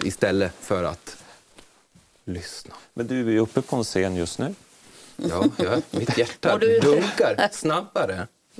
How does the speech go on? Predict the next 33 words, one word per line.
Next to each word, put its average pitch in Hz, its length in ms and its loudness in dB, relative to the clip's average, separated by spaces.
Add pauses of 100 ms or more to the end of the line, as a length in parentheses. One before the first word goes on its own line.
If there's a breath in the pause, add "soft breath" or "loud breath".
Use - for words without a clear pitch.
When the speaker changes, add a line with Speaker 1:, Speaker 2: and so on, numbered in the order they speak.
(600 loud breath)
Speaker 1:
Min 127 180 -2
rytm 107 520 -2
är 101 120 -2
snabbare 107 480 -2
nu 90 320 -4 (100)
än 87 320 -6
vad 82 200 -6
den 82 380 -10
var 85 300 -4
för - 220 -8
två, 78 220 -4
tre 80 140 -8
timmar 87 260 -10
sedan. - 300 -12
Speaker 2:
Ja. 98 320 -8
Speaker 3:
Hade 175 200 2
du 175 60 6
hellre 170 260 2
låtit 160 340 -2
bli? 170 460 -4
Speaker 1:
Varning, 147 640 -2 (640)
åtminstone. 101 760 -2
Jag - 140 -4
tror - 80 -4
Speaker 2:
Mm. 170 80 0
Speaker 1:
man 104 100 -4
ska - 100 -4
lyssna 117 280 -2
på - 80 -10
sin 92 140 -8
kropp. - 320 -8
Speaker 3:
Mm. 147 200 -2
Speaker 1:
Varning. 113 480 -2